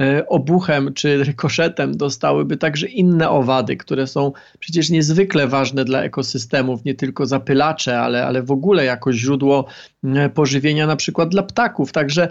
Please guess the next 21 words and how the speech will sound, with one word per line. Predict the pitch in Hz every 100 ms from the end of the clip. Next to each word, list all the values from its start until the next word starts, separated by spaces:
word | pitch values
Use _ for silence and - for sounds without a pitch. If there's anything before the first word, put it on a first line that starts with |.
| - - _
tutaj | - 185 214 196
to, | 196 202 202
to, | 185 196 190
tutaj | - - 185 208 190
to | 202
jest, | 214 208 190 -
em, | 202 185 196 156 - - _ - 330
tr-, | - 294
trzeba | 190 240
być | 226 180
bardzo | 226 233 196
po | 180
prostu | 139 170 - 196
ostrożnym. | 156 - 160 131 117 110 - _ _ _
E, | 147 160
dlatego | 156 165 233 226 208
tym | 190 - 180 180 175 175 151
bardziej | 170 214 185 160
cieszę | 151 - 202 - 151
się, | 139 147
że, | 147 160